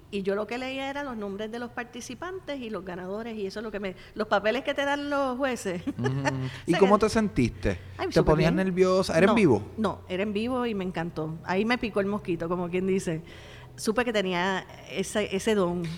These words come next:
Speaker 1: y
Speaker 2: Te-
Speaker 1: que tenía una voz bonita para la radio, porque no todo el mundo tiene la voz bonita y adecuada para la radio.
Speaker 2: Tú sabes que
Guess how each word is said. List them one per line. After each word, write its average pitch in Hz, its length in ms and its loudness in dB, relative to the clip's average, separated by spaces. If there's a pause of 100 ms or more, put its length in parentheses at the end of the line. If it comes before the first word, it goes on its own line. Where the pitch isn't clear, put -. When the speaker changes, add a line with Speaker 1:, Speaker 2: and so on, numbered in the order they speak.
Speaker 1:
y 240 80 -2
Speaker 2:
Te- - 80 4
Speaker 1:
que 233 80 4
tenía 247 200 2
una 320 140 2
voz 233 180 2
bonita 262 380 -2
para 185 240 -2
la 165 140 -2
radio, 185 360 2
porque 175 220 -4
no 180 220 -2
todo 226 200 0
el 254 60 -2
mundo 262 260 -4
tiene 254 220 -8
la 202 100 -4
voz 165 200 -4 (400)
bonita 220 480 -2
y 208 40 -2
adecuada 202 460 -2
para 160 200 -4
la 156 120 -6
radio. 160 480 -6 (160)
Speaker 2:
Tú 131 80 -10
sabes 156 340 -4 (100)
que 101 580 -4